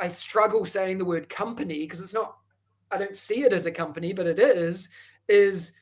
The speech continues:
that we wanna be the best listeners in the education game. You know, we wanna listen and we wanna do.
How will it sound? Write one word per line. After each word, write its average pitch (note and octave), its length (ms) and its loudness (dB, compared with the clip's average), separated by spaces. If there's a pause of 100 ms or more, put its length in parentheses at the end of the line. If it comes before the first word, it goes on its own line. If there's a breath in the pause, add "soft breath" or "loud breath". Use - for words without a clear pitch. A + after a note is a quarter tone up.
(100)
that G3+ 280 -2
we A3+ 200 -10
wanna G#3+ 260 -6
be F#3+ 520 -8 (320)
the G3 120 -2
best G3+ 340 -8
listeners F3+ 800 -8 (120)
in F3+ 120 -6
the E3+ 180 -10
education E3 600 -8
game. D3 320 -12
You D#3+ 60 -18
know, D#3+ 100 -8
we G3 140 -8
wanna F3+ 280 -6
listen C4+ 640 -4 (320 loud breath)
and G3 140 -8
we F#3+ 120 -6
wanna F3 260 -8 (120)
do. D#3+ 340 -8